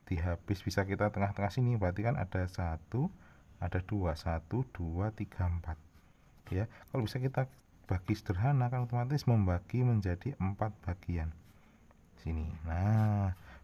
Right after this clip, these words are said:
berarti ini kan kita logikakan aja. Di sini ada tengah-tengahnya. Di sini ada perwakilannya, kita anggap aja S itu ya.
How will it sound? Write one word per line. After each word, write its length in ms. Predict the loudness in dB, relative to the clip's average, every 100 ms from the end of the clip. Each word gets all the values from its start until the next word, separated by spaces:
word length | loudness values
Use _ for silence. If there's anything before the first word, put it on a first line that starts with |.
| -4
berarti 240 | 0 2
ini 80 | 2
kan 160 | 2 0
kita 640 | -2 0 4 4 4 2
logikakan 720 | 0 -2 -2 0 2 4 4
aja. 480 | 4 0 2 4 4 -2 -20 -20 -14 -6
Di 80 | -4
sini 240 | 0 0
ada 240 | 0 -2
tengah-tengahnya. 880 | 0 0 0 2 2 2 0 2 2 -2 -12 -20 -20 -20 -20 -20 -20 -10
Di 120 | -6 -4
sini 240 | 0 2
ada 480 | 2 -4 0 -2 -2 -10 -20 -20 -20 -6
perwakilannya, 720 | -2 0 0 -2 2 4 4 2
kita 320 | -2 -4 -4 -4
anggap 560 | -2 0 0 0 -4
aja 160 | 0 -2 0
S 160 | -4 -2
itu 240 | -4 -2
ya. 80 | -4